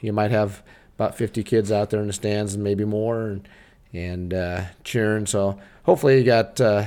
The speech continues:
uh, plus Craig's extracurricular activities he's got going on. So, <laughs> yeah, it's a duel you don't wanna miss, and, and, uh, should be exciting, and hopefully send the seniors out on top, and, um, you know, their senior night. And, um,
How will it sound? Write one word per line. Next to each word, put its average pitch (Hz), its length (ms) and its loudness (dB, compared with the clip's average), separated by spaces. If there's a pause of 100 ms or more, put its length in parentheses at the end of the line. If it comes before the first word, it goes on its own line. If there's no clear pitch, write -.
(340)
uh, 92 340 -4
plus 139 180 4
Craig's 143 340 0
extracurricular 113 1000 -2
activities 107 560 -2
he's 107 140 -6
got 110 200 0
going 113 200 -2
on. 120 260 0
So, 104 260 0 (240)
<laughs> - 260 -20
yeah, 127 200 4
it's 139 100 -2
a 135 60 -2
duel 139 240 6
you 123 80 6
don't 127 140 4
wanna 127 180 2
miss, 123 340 2
and, 104 380 -4 (100)
and, 95 340 -4
uh, 95 340 -2
should 113 200 -6
be 107 80 0
exciting, 113 420 2
and 101 140 0
hopefully 113 400 0
send 113 300 0
the 101 60 -4
seniors 110 420 -2
out 104 220 2
on 98 140 -4
top, 110 460 0
and, 90 120 -10 (680)
um, 85 520 -6
you 107 120 -4
know, 98 100 0
their 95 180 -2
senior 123 320 0
night. 104 360 -2
And, 92 160 -12 (580)
um, 85 580 -8